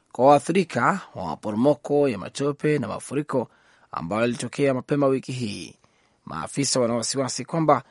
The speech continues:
vifo zaidi na uharibifu vinaweza kutokea.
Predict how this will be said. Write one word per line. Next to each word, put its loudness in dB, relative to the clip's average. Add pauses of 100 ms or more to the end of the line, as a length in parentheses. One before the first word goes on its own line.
(320)
vifo 2
zaidi 4
na 2
uharibifu -2
vinaweza -2
kutokea. -6